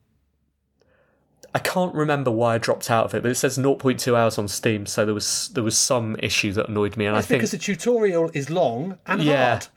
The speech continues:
Speaker 1: It may have been that. Um, I can't remember. Anyway, but I actually thought that was the interesting thing about it, that it kind of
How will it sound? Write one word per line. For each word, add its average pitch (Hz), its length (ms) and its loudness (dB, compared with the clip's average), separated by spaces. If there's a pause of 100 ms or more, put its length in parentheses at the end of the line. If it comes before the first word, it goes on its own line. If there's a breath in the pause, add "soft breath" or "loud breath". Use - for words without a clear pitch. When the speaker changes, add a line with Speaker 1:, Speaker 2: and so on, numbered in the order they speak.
(680 soft breath)
Speaker 1:
It - 160 -8
may 143 180 2
have 139 140 0
been 131 200 0
that. 107 300 -4 (300 loud breath)
Um, 123 540 0 (1160)
I 120 80 0
can't 110 220 2
remember. 98 300 -2
Anyway, 120 380 2
but 131 200 -2
I 156 140 2
actually 156 300 0
thought - 260 0
that 147 160 0
was 139 160 2
the 135 80 4
interesting 123 340 -2
thing 117 200 -4
about 117 220 -4
it, - 140 -8 (360 loud breath)
that 131 120 4
it 131 120 2
kind 165 300 2
of 147 180 -4